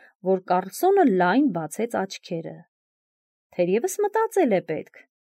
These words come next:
ասաց նա։ «Համենայն դեպս, եթե փոխենք էլ, ապա միայն շատ թարմ կաթնահացերի հետ, որովհետև ես տեսնում եմ, որ այս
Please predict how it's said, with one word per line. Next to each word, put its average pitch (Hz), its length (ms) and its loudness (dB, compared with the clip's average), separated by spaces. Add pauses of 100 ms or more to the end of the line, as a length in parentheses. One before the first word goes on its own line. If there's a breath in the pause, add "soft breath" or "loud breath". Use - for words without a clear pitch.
(100)
ասաց 165 420 -10
նա։ 160 140 -12 (520 loud breath)
«Համենայն 254 520 8
դեպս, 381 340 4
եթե 208 300 2
փոխենք 277 640 0
էլ, 160 120 2 (360 loud breath)
ապա 196 280 2
միայն 311 340 4
շատ 175 340 0
թարմ 311 460 2
կաթնահացերի 190 880 -2
հետ, 220 320 0 (440 loud breath)
որովհետև 302 540 6
ես 415 160 6
տեսնում 277 480 2
եմ, 208 140 2
որ 202 140 4
այս 202 160 4